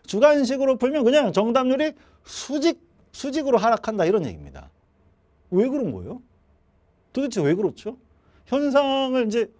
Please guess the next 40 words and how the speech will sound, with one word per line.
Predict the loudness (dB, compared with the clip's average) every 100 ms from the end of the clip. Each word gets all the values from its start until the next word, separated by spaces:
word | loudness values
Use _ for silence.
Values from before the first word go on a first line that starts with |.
| _
"와, | 0 0
진짜 | -2 -2 0
이래요?" | 2 8 10 8 6 -4
아, | -4
<laughs> | 2
여러분, | 2 4 -2 -8 -20 _ 2
이거 | 8
여러분 | 10 8 4
친 | -4 -4
시험 | -4 -2
맞아요. | 0 2 2 2 -2 -2
여러분이 | -2 -2 -4
딱 | -6 -8
육 | -8 -10
평에 | -10 -8
친 | -8 -10 -8
시험이거든. | -8 -6 -8 -8 -10 -12 -20 _
왜 | 8 8 6
이렇습니까? | 4 0 -4 -2 2
왜 | 4 4
이런 | 2 0
거예요? | -6 -12 -16 _ _ _ _ _ 0
알아야 | 6 6
될 | 6 2
거 | -4
아니야. | -4 -10 -12 -10
그치? | -10 -10 -16 _ 0
알아야, | 6 8 8 6 2 -6 _ _ _ _
"야, | 4 6 4
씨, | 0 -4
이게 | -2 -2
틀린 | -2 0
사람들이 | 4 4 2 0
지금 | -2 0
육십육 | 0 0 -4 -4
프로란 | 0 2 2
얘기잖아." | 0 -2 -6 -6
저건 | -4 0
맞았어야죠. | 0 0 -4 0 0 2 -2
맞으면 | 2 0 0 2 2 2 -4